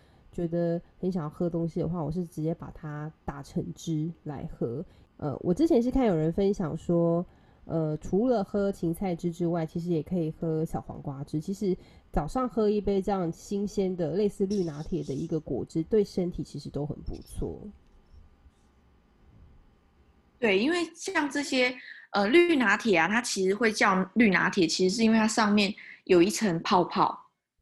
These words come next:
Speaker 1: 嗯。
Speaker 2: 就是打完那些蔬果汁上面不是都有一层泡泡吗？那那层泡泡其实就很像拿铁上面有的那个奶泡，
Speaker 1: 嗯。
Speaker 2: 所以国外那时候就把它叫 green latte，然后就传过来翻译就变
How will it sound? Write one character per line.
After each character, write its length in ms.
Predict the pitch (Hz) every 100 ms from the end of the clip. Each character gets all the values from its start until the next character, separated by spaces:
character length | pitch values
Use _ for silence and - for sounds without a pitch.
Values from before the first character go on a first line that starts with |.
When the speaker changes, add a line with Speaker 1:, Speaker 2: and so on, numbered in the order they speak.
| _
Speaker 1:
嗯。 40 | 202
Speaker 2:
就 100 | 269
是 60 |
打 240 | 269 185 160
完 200 | 165 180
那 60 | 208
些 260 | 226 202
蔬 220 | 208 - 208
果 180 | 175
汁 140 | 160 185
上 160 | 208
面 80 | 202
不 40 | 190
是 60 |
都 100 | 190
有 40 | 180
一 40 |
层 140 | 180 165
泡 180 | 180 165
泡 200 | 175 156
吗？ 260 | 147 135 185
那 100 | 254
那 140 | 277
层 200 | 262 220
泡 140 | - 208
泡 160 | 214
其 180 | 202 170
实 60 | - - - _ - - -
就 140 | 226
很 200 | 214 156
像 400 | - 254 196 160 - - _ _
拿 200 | 190 180
铁 240 | 233 220 165
上 160 | 208
面 140 | 208 185
有 100 | 139
的 100 | 165
那 80 | 180
个 60 |
奶 200 | 165 101 -
泡， 180 | - -
Speaker 1:
嗯。 80 | - -
Speaker 2:
所 120 | -
以 40 | -
国 180 | 185
外 160 | 185 220
那 100 | 220
时 120 | 214
候 80 | 196
就 80 | 202
把 180 | 151 156
它 80 |
叫 180 | 170 196
green 300 | 190 185 175
latte， 320 | 170 151 175
然 140 | 160 151
后 40 |
就 80 | 175
传 320 | 180 - 151
过 160 | 165 185
来 140 | 151
翻 240 | 165 160 170
译 60 |
就 80 | 170
变 260 | 175 165